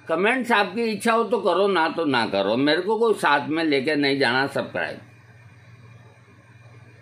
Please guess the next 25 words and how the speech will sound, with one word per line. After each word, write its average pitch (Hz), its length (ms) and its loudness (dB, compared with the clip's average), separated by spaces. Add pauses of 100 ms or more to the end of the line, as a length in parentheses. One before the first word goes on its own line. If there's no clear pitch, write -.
मेरे 147 260 0
को 208 120 2
तो 208 140 -2
बाबा 170 380 2
बुलाएंगे, 147 580 2
उसी 151 380 -2
वक्त 131 380 0
मैं 131 240 -2
चला 101 280 -2
जाऊंगा। 90 380 -6 (220)
लेकिन 208 680 0 (1300)
मेरे 156 440 2
को 190 260 2
अशब्द 185 840 0 (100)
कोई 170 320 2
अगर 151 260 0
लिखा 131 480 0
है 101 560 -2 (760)
तो 190 120 2
मैं 196 340 2
झूठ 214 440 -2
नहीं 165 260 -2
कहता, 147 320 0
मैं 160 220 0
हनुमान 135 460 0